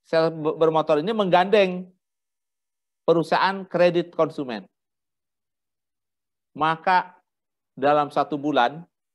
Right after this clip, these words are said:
dalam satu minggu, itu beberapa motor terjual. Karena orang terbantu. Nah, ini salah satu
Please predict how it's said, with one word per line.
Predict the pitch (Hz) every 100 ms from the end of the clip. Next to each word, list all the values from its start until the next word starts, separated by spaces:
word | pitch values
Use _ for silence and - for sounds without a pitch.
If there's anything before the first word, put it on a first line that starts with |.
| _
dalam | 123 131 127
satu | 127 123
minggu, | 123 120 156
itu | 170 165
beberapa | 156 135 131 127 131
motor | 127 139
terjual. | 131 117 98 90 73 - _ _ _ _
Karena | - 135
orang | 151 156 151
terbantu. | 135 131 131 95 - _ _ _ _ _ _ _
Nah, | 131 123 147
ini | 180
salah | 160 147 139
satu | 147 147 139